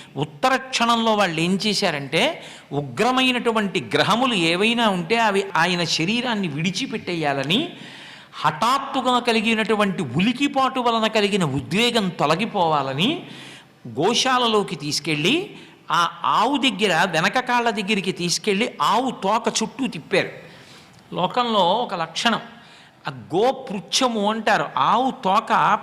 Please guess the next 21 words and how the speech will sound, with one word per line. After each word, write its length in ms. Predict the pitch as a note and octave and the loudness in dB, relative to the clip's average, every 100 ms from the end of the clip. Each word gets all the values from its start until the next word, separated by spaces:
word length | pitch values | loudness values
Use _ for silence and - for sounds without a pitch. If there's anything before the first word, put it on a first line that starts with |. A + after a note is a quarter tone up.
| F3+ | 0
పసిపిల్లలకి 720 | E3+ C4 C4 C4+ B3+ A3 A3+ | -2 -2 -4 -2 0 0 -2
చుట్టూ 360 | - G3 - C4 | -8 -10 -4 0
ఒకసారి 480 | A3 F#3+ G3+ A3 | 0 0 0 0
తిప్పితే 840 | G3 G3 E3 B3 A#3 G#3 C#3 E3+ - - - - | -2 -6 -6 -4 2 2 4 0 -6 -16 -18 -10
ఎంత 460 | C3+ C3+ F#3 G#3+ A#3 | -2 0 0 0 -2
భయంకరమైనటువంటి 1400 | D3+ G#2+ E3 B3 C4 - B3 A#3+ A#3 A3+ A3 G#3+ F#3+ D#3 | -2 0 4 4 2 2 2 2 0 2 2 0 0 -2
బాలారిష్టములు 1000 | B2+ C#3+ G3 A#3 A3+ - - A3 A3 G3 | 2 4 4 2 0 -4 -2 0 0 -2
చేసేటటువంటి 760 | A3 G3 G#3 G3 G3 F#3+ F3+ D#3+ | -2 0 0 0 -2 -2 -2 -4
గ్రహములు 460 | B2 C#3 F#3+ A3 A3 | 2 4 6 4 2
కూడా 200 | F#3+ F#3 | 2 0
విడిచిపెట్టేస్తాయి. 760 | F3 D#3+ F#3+ F3 C#3 - - - - - - - | 0 -4 -6 -6 -4 -4 -6 -18 -20 -20 -18 -4
అందుకే 640 | E3+ G3+ A3+ F3 E3 F#3 - - - - | 0 2 2 2 0 -2 -14 -20 -20 -8
ప్రత్యేకించి 640 | D#3+ D#3+ C4+ C4+ C4+ G#3+ A#3+ | -6 -4 -2 0 0 -2 -4
పొలిమేర 580 | - F#3+ B3+ C#4+ C4+ | 0 2 2 2 2
దాటించే 540 | G#3 F#3 G3 A#3 G#3 A3+ | 4 2 0 -2 0 0
ముందు 220 | G3+ G3 | 2 0
తప్పకుండా 600 | A3 E3+ - A#3 A#3 A3 | 0 -2 0 0 2 -2
తోక 520 | - F3+ A3+ B3 - | 0 2 2 0 -6
చుట్టూ 220 | G#3+ - | -10 -6
తిప్పి 340 | G#3+ G#3+ F#3 B3 | -4 -4 -4 0
పంపిస్తారు. 580 | G3+ E3+ F#3 - - | 0 0 -4 -2 -4